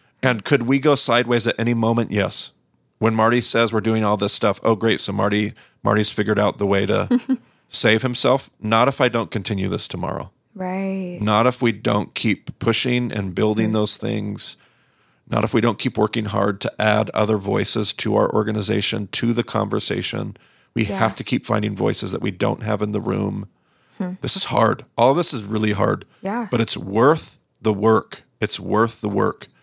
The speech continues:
Speaker 2: Yeah.
Speaker 1: to find ways where empire has snuck into even our own organizations and rooted out, because it is like a cancer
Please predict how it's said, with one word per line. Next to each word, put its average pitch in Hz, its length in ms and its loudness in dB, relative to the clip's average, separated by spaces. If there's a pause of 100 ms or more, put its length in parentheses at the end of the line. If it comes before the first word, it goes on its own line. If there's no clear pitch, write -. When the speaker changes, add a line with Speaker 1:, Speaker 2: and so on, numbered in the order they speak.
(140)
Speaker 2:
Yeah. - 140 -18
Speaker 1:
to - 120 -2
find 113 380 0
ways 113 300 0
where 107 160 0
empire 104 520 -2
has 95 160 -4
snuck 107 400 -2
into 104 260 -4
even 101 280 -2
our 101 200 -4
own 110 220 0
organizations 101 880 -2 (460)
and 98 240 0
rooted 104 320 2
out, 104 360 -2 (160)
because - 400 -2
it 110 280 2
is 104 240 0
like 107 180 -2
a 90 40 -8
cancer - 520 -10